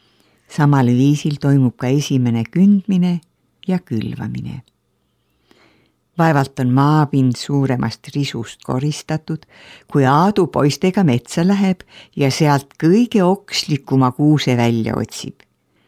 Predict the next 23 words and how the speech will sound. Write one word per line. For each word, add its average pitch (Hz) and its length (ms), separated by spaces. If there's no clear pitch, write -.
Siis 147 460
raiub 131 500
ta 131 80
jändriku 139 760
jässaka 139 800
puu 135 400
maha 147 360
ja 131 140
laasib 147 440
selle 123 280
oksad 139 500
nii 156 460
küljest 131 480
ära, 233 320
et 165 320
igaühest 190 840
paari 214 520
vaksa 151 380
pikkune 175 580
terav 147 540
tüügas 139 540
järele 113 500
jääb. - 380